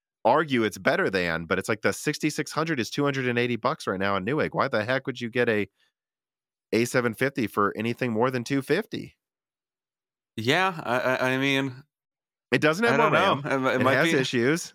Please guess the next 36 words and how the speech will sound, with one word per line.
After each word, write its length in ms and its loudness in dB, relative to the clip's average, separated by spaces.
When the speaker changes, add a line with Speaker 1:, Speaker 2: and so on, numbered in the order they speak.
Speaker 1:
I 280 0
Speaker 2:
I, 200 4
I, 160 4
if 320 0
the 500 2
va-, 260 0
frame 280 0
variance 320 0
problems 460 0
holds 380 0
across, 520 0
like, 200 -2
most 420 0
games, 480 0
then 320 -2
at 160 0
a 60 -2
certain 320 0
point, 320 0
it's 140 -4
just, 260 -6
th-, 120 -8
i-, 220 0
i-, 120 2
i-, 60 -2
if 200 2
it's 200 0
that 380 2
bad 260 2
across 380 0
every 220 0
game, 280 2
it's 120 -4
like, 160 2
well, 200 2
y-, 140 -6